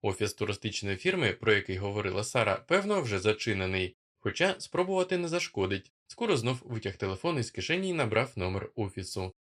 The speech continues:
Всупереч його очікуванням, там іще були люди. Жіночий голос сказав щось фінською. "Чи можу я поговорити з пані Ольгою?" —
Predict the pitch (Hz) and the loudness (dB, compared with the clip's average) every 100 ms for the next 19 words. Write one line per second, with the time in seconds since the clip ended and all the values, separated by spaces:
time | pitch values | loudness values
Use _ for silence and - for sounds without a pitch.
0 | _ _ - - 117 104 104 - 110 110 | _ _ -8 -2 0 2 0 2 2 2
1 | - - - 196 185 185 190 165 202 208 | 0 -4 -4 2 4 4 2 0 0 2
2 | 156 - 104 98 104 98 95 92 95 90 | 0 -2 0 0 0 -2 -4 -2 -2 -4
3 | _ _ 110 110 98 - 101 151 196 190 | _ _ 0 2 2 -2 -4 -2 0 -2
4 | - - 165 175 180 - 120 - - 123 | -8 -2 0 0 0 0 -2 -4 -6 -2
5 | 107 - - 92 92 - _ _ _ _ | -2 -2 -4 -2 -4 -8 _ _ _ _
6 | - 165 226 214 - 135 120 113 160 180 | -4 0 2 2 2 2 4 4 2 -4
7 | - 110 120 139 151 139 117 92 87 | 0 2 2 0 0 2 4 2 0